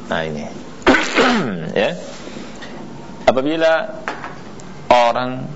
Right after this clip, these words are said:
sholat, tidak ngerti bahasa Arab, tidak bisa mengucapkan bahasa Arab, maka kata beliau, "Fa innahu yukabbiru bi lughatihi."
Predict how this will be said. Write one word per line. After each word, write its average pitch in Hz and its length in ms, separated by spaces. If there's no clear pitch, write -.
sholat, 98 320
tidak 117 240
ngerti 117 320
bahasa 87 400
Arab, 85 240
tidak 160 320
bisa 90 480
mengucapkan 123 640
bahasa 82 320
Arab, 127 400
maka - 240
kata 127 240
beliau, 107 400
"Fa - 160
innahu 110 480
yukabbiru 127 960
bi 98 160
lughatihi." 90 480